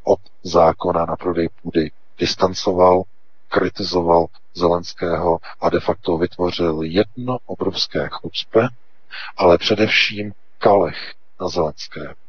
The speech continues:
Neuvěřitelný podvod. Protože jaký teď bude výsledek?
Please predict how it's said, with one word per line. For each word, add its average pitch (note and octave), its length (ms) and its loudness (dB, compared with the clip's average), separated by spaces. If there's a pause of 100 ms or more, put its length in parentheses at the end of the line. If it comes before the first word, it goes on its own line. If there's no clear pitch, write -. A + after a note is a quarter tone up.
(360)
Neuvěřitelný G#2 880 2
podvod. - 200 -8 (920)
Protože G#2+ 360 2
jaký A#2 240 6
teď B2+ 160 0
bude F2 180 2
výsledek? D#2 540 -6